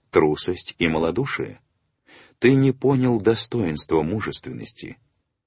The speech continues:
Ты совершил поступок, который приводит к низости. Как ты не постеснялся брать деньги у такого-то человека?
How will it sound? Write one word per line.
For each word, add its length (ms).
Ты 240
совершил 580
поступок, 720
который 540
приводит 540
к 60
низости. 680
Как 280
ты 140
не 120
постеснялся 960
брать 320
деньги 480
у 120
такого-то 540
человека? 640